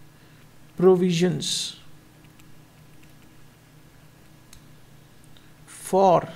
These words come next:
interstate supply,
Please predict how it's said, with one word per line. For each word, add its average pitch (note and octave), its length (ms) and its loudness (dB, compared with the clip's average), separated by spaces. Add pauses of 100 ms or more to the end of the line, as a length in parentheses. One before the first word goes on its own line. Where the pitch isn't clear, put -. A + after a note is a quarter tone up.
(1500)
interstate G3 880 4
supply, D3+ 300 -6